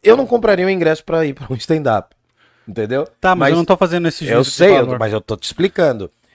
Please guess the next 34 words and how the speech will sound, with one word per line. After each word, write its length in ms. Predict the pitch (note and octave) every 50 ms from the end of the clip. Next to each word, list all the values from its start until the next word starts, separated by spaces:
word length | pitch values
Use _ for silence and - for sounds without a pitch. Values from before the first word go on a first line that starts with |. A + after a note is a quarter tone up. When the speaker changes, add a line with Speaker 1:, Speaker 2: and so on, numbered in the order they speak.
| _ _
Speaker 1:
Eu, 320 | - A2+ B2 B2+ C3+ D3+ -
eu 180 | - D#3 D#3+ F3+
levantaria, 640 | G#3+ G#3 F#3+ G3 F#3+ - F3+ E3+ D3+ C#3 D3+ F#3+
mano. 140 | G3 E3 A#2
Eu 80 | A#2 C#3
não 120 | F3+ A3 G#3
acho 180 | E3+ D3 -
que 80 | - D3
você 140 | - - -
tem 140 | - B2+
que 80 | B2+ -
socar 360 | - - B2 - - C3 A#2+
o 60 | A#2+
cara 260 | - - A#2+ A2+ A#2 B2
só 140 | - C#3+
porque 140 | C3+ - -
ele 80 | D#3+ E3
falou 260 | - - E3+ D#3 D#3+
uma 100 | D#3+ E3
bobagem, 500 | D#3 D#3 F#3+ D#3 C#3 B2 A2 G#2 G2+ G#2
entendeu? 380 | F#2+ - G2 F#2+ A2+ B2+ D#3 - _ _ _ _ _ _ _ _
Mas, 540 | D3+ F#3 F#3 E3+ C#3+ D3 F3 - - - _ _ _ _ _ _ _ _ _ _
quem 160 | - A#2+ A2+
quiser 300 | - - A2 G#2 G#2+ A2+
que 100 | - -
faça, 440 | - - F3 - G3 D#3 - - C#3+
mano. 280 | B2+ A2+ G2 F#2 F#2 F#2+
Eu 100 | F#2 G2
não 100 | A2+ C#3+
faria, 400 | - - C#4+ D4 B3 D#3+ C3 A#2
entendeu? 260 | G2 F#2 - G2+ A2+
Eu 40 | A2
sairia 360 | - - G2 G2+ G#2 G#2 A#2+ C3+
fora. 320 | - - E3+ B2+ G2